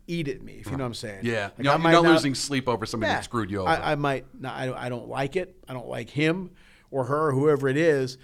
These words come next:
Speaker 1: but it doesn't, you know, uh, grind at me, whereas my dad, it would grind at him, you know. But again, I, maybe I just tend to put things in perspective. But now,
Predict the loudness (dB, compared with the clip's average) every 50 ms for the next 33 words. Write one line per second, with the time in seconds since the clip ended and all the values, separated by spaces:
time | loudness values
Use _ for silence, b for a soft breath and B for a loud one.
0 | b b b _ -2 0 0 0 -2 -2 -2 -6 -10 -12 -14 -18 -14 -12 -10 -10
1 | -10 -10 -12 -12 -12 -12 -12 -12 -12 -14 -16 -18 -20 -20 -14 -8 -6 -4 -4 -4
2 | -6 -6 -8 -10 -12 -12 -10 -10 -10 -10 -10 -10 -12 -14 -14 -12 -12 -12 -10 -10
3 | -12 -14 -16 -16 -18 -14 -12 -10 -8 -8 -8 -10 -10 -14 -16 -16 -20 -20 -20 -20
4 | -20 _ _ _ _ -18 -18 -16 -16 -18 -20 b b b b b b -8 -8 -8
5 | -8 -10 -10 -10 -8 -8 -8 -8 -8 -8 -8 -6 -6 -6 -8 -8 -10 -12 -12 -14
6 | -14 -16 -18 _ _ _ _ _ _ -14 -12 -12 -12 -12 -12 -14 -14 -14 -12 -12
7 | -12 -12 -14 -14 -14 -14 -14 -16 -16 -18 -14 -14 -14 -12 -10 -6 -6 -2 0 0
8 | 0